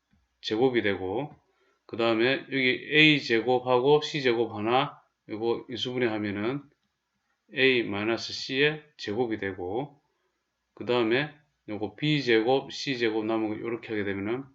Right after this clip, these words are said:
플러스 B 마이너스 씨제곱 제로가 되죠. 됐죠? 그러면은 A 마이너스 B는 제로가 되고, 그죠?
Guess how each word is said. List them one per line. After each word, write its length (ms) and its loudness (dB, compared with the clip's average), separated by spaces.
플러스 520 -2
B 180 -2
마이너스 340 -2
씨제곱 720 -4
제로가 300 2
되죠. 420 -4
됐죠? 340 -2
그러면은 580 6
A 400 8
마이너스 560 -2
B는 460 -4
제로가 320 4
되고, 240 -2
그죠? 540 -2